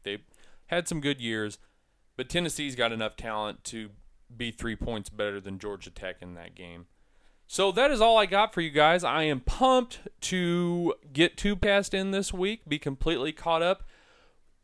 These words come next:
Full disclosure, I really wanted to do a live Periscope tomorrow of, uh, some college football games and previews. We may get to do that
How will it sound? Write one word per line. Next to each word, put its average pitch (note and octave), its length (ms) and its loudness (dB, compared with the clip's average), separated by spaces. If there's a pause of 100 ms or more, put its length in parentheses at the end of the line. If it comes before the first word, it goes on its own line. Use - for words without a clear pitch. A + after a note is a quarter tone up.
(480)
Full G3+ 220 8
disclosure, G3+ 680 2
I C3+ 160 4
really C3+ 680 0
wanted E3+ 340 -2
to C3+ 80 -8
do C#3+ 200 0
a C#3 40 2
live B2 360 6
Periscope C#3 600 0
tomorrow C3 680 0
of, A2 360 2
uh, G#2+ 220 2
some A#2 200 -12
college B2+ 360 0
football B2+ 360 0
games B2+ 440 -4
and G2+ 120 -10
previews. A#2+ 560 -8
We A2+ 180 -10
may G3 1120 -4
get F3+ 160 -6
to F#3 100 -2
do F#3+ 160 -10
that F#3+ 360 -2